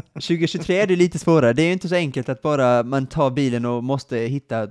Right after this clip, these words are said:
Toys R Us eller vad det nu kan vara. Utan, eh, man måste ju... Nu måste vi tänka ett varv till, för det finns många olika sätt. Eh, Amazon och online och vänner och... Framförallt Ryan Reynolds. Han kan väl flyga privatjet till, eh, Maldiverna där de kanske har ett ex kvar. Det hade han lätt kunnat göra.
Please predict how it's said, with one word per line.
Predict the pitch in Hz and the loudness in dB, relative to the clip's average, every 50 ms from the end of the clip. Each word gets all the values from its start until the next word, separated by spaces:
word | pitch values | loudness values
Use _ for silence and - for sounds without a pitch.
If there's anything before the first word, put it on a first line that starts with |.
| - _ _ _ | -10 _ _ _
Toys | - - 131 117 110 - | -8 -6 -6 -6 -4 -4
R | 123 | -4
Us | 113 110 107 - 117 | -4 -4 -4 -6 -8
eller | 107 101 | -6 -6
vad | 107 107 | -6 -6
det | |
nu | 110 | -6
kan | - - 104 | -8 -8 -8
vara. | 104 98 - - _ _ _ _ _ _ _ _ _ _ _ | -8 -8 -10 -14 _ _ _ _ _ _ _ _ _ _ _
Utan, | - 131 - - 117 117 113 113 | -14 -8 -4 -2 -2 -2 -2 -2
eh, | 110 110 110 110 110 110 110 | -2 -2 -2 0 -2 -2 -2
man | 113 117 117 | -2 -4 -2
måste | 127 135 139 131 - - - 120 | 0 -2 -2 -4 -6 -10 -8 -6
ju... | 110 110 110 110 110 110 107 - _ _ _ _ _ _ _ _ - _ _ _ | -6 -4 -6 -6 -6 -8 -10 -12 _ _ _ _ _ _ _ _ -20 _ _ _
Nu | - 143 | -4 0
måste | 147 156 160 - 175 | 0 0 -2 -2 -2
vi | |
tänka | - 190 190 185 185 | -2 -2 0 0 0
ett | 160 | 2
varv | 165 165 156 | 2 0 2
till, | - 208 151 107 98 | 2 -2 -2 -2 -4
för | - 135 | -6 -6
det | 143 | -4
finns | 156 151 135 | -4 -4 -2
många | 143 165 170 165 | -2 -2 -2 -2
olika | 165 165 - 165 | -2 -2 -4 -2
sätt. | - 170 127 - - _ - - - | -2 -2 -2 -2 -6 _ -20 -14 -8
Eh, | 98 123 135 131 156 | -4 -2 0 2 2
Amazon | 147 139 135 127 139 135 131 127 127 | 2 2 2 2 4 4 4 4 4
och | 127 127 123 123 120 120 117 117 117 117 113 - _ _ _ | 4 4 4 4 4 4 4 2 0 0 -2 -6 _ _ _
online | - 127 127 123 131 139 139 131 131 127 | -10 -6 -4 -2 0 0 0 0 0 -2
och | 127 117 | -2 0
vänner | 135 139 135 131 127 123 117 | 0 0 2 0 0 0 0
och... | 120 117 113 113 113 113 - _ _ _ _ _ _ _ _ _ | 0 0 0 0 -2 -4 -6 _ _ _ _ _ _ _ _ _
Framförallt | 135 123 127 143 131 131 117 | -12 -10 -8 -6 -6 -6 -6
Ryan | 117 110 110 113 120 139 | -8 -10 -10 -10 -10 -10
Reynolds. | 117 98 - - - - | -10 -10 -12 -14 -12 -12
Han | 120 117 | -10 -10
kan | - 110 | -8 -10
väl | 104 107 | -10 -10
flyga | - - - 127 127 120 120 117 | -12 -10 -6 -6 -4 -2 -2 -2
privatjet | 110 - 139 120 127 135 147 - - 104 98 - _ | -2 0 0 2 2 2 0 -2 -6 -10 -10 -10 _
till, | - - 117 104 101 98 | -6 -6 -6 -4 -6 -8
eh, | 98 98 92 92 92 | -8 -8 -8 -8 -6
Maldiverna | 113 110 117 120 117 139 123 113 101 104 104 101 | -6 -6 -6 -4 -4 -4 -4 -4 -6 -8 -10 -10
där | 104 107 | -10 -10
de | 107 110 | -10 -12
kanske | 113 120 117 120 | -12 -12 -10 -10
har | 120 107 104 104 | -8 -8 -8 -10
ett | - - - - | -12 -14 -16 -12
ex | - 117 - - - | -14 -14 -14 -14 -20
kvar. | - - 120 107 - | -8 -6 -4 -4 -2
Det | 110 120 | -2 0
hade | 117 113 117 117 | 0 2 2 0
han | 110 113 117 123 | 0 -2 -2 -4
lätt | 110 101 - | -4 -6 -6
kunnat | - 123 110 | -8 -6 -4
göra. | 117 117 110 98 | -4 -4 -4 -8